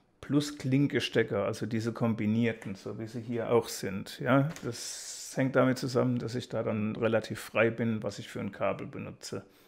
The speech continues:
Ob ich eben ein X L R oder ein Klinkenkabel benutzen werde. Äh, des Weiteren habe ich dann nebendran noch ein Klinkenkabel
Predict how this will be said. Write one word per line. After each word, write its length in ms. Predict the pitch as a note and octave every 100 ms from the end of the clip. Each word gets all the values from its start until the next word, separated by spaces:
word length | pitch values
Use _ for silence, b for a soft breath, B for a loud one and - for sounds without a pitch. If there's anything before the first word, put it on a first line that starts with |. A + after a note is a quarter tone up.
| b -
Ob 140 | G#2
ich 160 | A2+ -
eben 340 | A#2 A#2+ G#2+
ein 320 | A2 G2+ G2+
X 200 | A2 -
L 120 | A2+ F#2+
R 180 | A2
oder 140 | A#2 A#2
ein 140 | A#2+
Klinkenkabel 800 | - B2 - C3+ - C3+ B2+ A#2+
benutzen 580 | B2 - A2+ A#2+ - G#2+
werde. 240 | A2 - G#2+ B B B B B B B B B B _
Äh, 240 | - B2+ B2+
des 220 | B2 -
Weiteren 480 | B2 D3 D#3+ F#3+ E3+
habe 160 | E3+
ich 80 | D#3+
dann 240 | - A#2+ A#2
nebendran 580 | C3 E3 D3 D#3 D3+
noch 260 | C#3+ C3+ -
ein 880 | C#3 B2+ C3 C3 B2+ B2 C3+ C3+ C3
Klinkenkabel 1500 | - B2 C#3 - C#3 - B2+ B2+ C3+ C3 C3 C3 C3 B2+